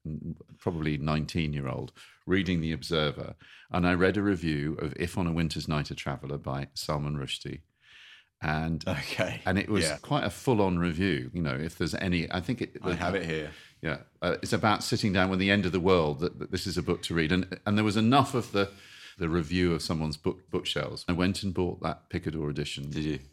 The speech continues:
Speaker 1: And I've
Speaker 2: You
Speaker 1: still
Speaker 2: thought,
Speaker 1: got it.
Speaker 2: "I'll show those bullies." <laughs> I'll, I'll, I'll,
Speaker 1: I did.
Speaker 2: I'll read a
Speaker 1: I did.
Speaker 2: proper
Speaker 1: I,
Speaker 2: Ponzi
Speaker 1: and
Speaker 2: book.
Speaker 1: actually, I, I loved it at the time. And then you go on to, you know, you go on to the hard stuff,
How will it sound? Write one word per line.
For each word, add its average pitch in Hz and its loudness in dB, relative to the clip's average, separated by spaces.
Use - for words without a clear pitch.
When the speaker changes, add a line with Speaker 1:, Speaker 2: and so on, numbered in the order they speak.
Speaker 1:
And 76 -2
I've 76 -2
Speaker 2:
You 98 4
Speaker 1:
still 101 4
Speaker 2:
thought, 90 6
Speaker 1:
got - 4
it. 107 6
Speaker 2:
"I'll 104 6
show 87 -2
those 76 -4
bullies." 69 -8
<laughs> - -6
I'll, 165 6
I'll, 143 10
I'll, 151 8
Speaker 1:
I 90 4
did. 87 0
Speaker 2:
I'll 147 6
read 120 4
a 101 4
Speaker 1:
I - 0
did. 98 -6
Speaker 2:
proper 101 0
Speaker 1:
I, 147 -4
Speaker 2:
Ponzi 82 -4
Speaker 1:
and 120 2
Speaker 2:
book. 87 2
Speaker 1:
actually, 139 0
I, 123 4
I 113 4
loved 127 0
it - -4
at - -8
the 85 -6
time. 76 -2
And 90 2
then 104 4
you 104 2
go 92 4
on 87 2
to, 78 -4
you 90 -4
know, 80 0
you 76 -2
go 85 0
on 85 0
to - -8
the 76 0
hard 85 2
stuff, - -4